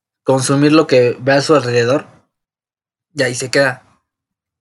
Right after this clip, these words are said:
Entonces, este, yo creo que lo que le falta a, a todos, nosotros nos falta, eh, explorarle y escarbarle por todos lados para encontrar cosas que valgan la pena.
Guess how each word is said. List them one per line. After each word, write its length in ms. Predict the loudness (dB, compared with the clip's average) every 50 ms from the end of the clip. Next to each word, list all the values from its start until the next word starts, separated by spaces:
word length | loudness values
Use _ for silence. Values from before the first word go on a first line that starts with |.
| _ _ _
Entonces, 400 | -10 -4 0 2 2 4 4 2
este, 880 | 0 0 0 -2 0 2 2 4 4 4 4 4 4 4 2 0 -2 -6 -4
yo 120 | 0 2 2
creo 120 | 2 2
que 160 | 2 2 2
lo 140 | 2 2 0
que 100 | 0 0
le 140 | 0 0 -2
falta 480 | -2 0 -2 -2 0 0 0 0 0 0
a, 420 | -2 -4 -4 -2 -2 -2 -2 -4
a 160 | -6 -4 -2
todos, 300 | 2 4 4 4 4 2
nosotros 280 | -2 -8 -8 -6 -4 -4
nos 140 | -4 -4 -2
falta, 580 | -2 -2 -2 -2 -2 -4 -4 -6 -12 -20 _ _ _ _ _ _ _ _ _ _
eh, 540 | -2 2 2 4 4 4 4 4 4 2 0 -4 -14 _ _ _ -6
explorarle 720 | -4 -4 -4 -4 0 0 2 2 4 4 4 4 4 4
y 100 | 4 0
escarbarle 680 | -2 -2 -2 -2 0 0 2 2 2 4 4 2 2
por 160 | 2 0 -2 0
todos 200 | 2 2 4 4
lados 240 | 4 2 2 0
para 220 | 0 0 0 0 0
encontrar 480 | -4 -4 -6 -6 -4 -2 -2 -2 -2
cosas 380 | -4 -4 -4 -2 0 0 -2 -2
que 220 | 0 0 2 2 2
valgan 340 | 0 -2 -4 -4 -4 -4 -6
la 140 | -6 -6
pena. 320 | -6 -4 -4 -4 -4 -8